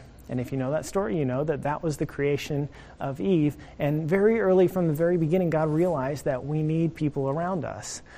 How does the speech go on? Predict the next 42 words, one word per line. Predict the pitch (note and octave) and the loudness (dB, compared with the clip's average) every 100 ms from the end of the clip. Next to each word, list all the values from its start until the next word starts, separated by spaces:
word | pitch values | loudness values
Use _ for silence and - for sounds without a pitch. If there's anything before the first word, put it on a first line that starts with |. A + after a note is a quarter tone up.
| - | -4
And | E3 | 0
that's | E3+ | 2
the | - F3+ | 2 0
story | - F#3+ F#3+ | 6 8 8
of | E3+ | 4
a | F#3+ | 0
married | D3+ D#3+ G3 E3 | 0 2 2 2
couple, | D#3 F3 | 2 4
but | D#3+ C#3+ | 2 2
this | C#3+ | 0
doesn't | - D#3+ F3 | 2 2 2
apply | D#3 - D#3 D#3 | -2 0 0 0
only | D3 D#3+ D#3+ | 0 0 0
to | D3 | 0
marital | C#3+ D3 F3 E3+ | 0 2 2 4
relationships. | D3 B2+ B2+ B2+ D3 C3 C#3+ - | 4 4 2 -2 -6 -4 -6 -4
We | D#3 D#3+ | -4 -2
all | C#3+ E3+ | -2 0
need | F3+ D3+ C#3 C3+ - | 0 0 0 -2 -4
relationships. | C#3 C3 C3+ - B2 A#2 A2+ - | -4 -2 -2 -4 -6 -8 -12 -8
We | B2+ | -6
need | B2 | -6
family, | - C#3+ D3 C#3+ C#3+ | -4 -2 -2 -2 -2
we | C3 | -2
need | A#2 A2 | -4 -6
friends, | - C3 C3+ C#3 - - - - | -6 -6 -4 -4 -8 -14 -20 -10
we | C#3+ | -2
need | C3+ C#3+ | 0 0
a | C3 | 0
community | - - C#3+ D3+ D3 C#3 | -6 -4 0 0 0 0
that | C3 A2+ | -2 -4
we | B2 C#3 | -4 -4
can | - C#3+ | -4 -4
belong | B2 A#2+ A#2 A#2 | -2 -4 -4 -6
to. | - - A2+ C#3 - - - - | -8 -12 -12 -12 -14 -20 -8 0
We | D3 | 4
have | E3+ D#3 | 4 4
an | C3 | 2
innate | B2+ D3 D#3+ F#3+ | 2 2 0 0
need | C#3 B2+ B2 A#2 | -2 0 -2 -4
for | B2+ | -6
love | A2+ A2+ A2+ A#2 A2+ | -6 -4 -4 -6 -8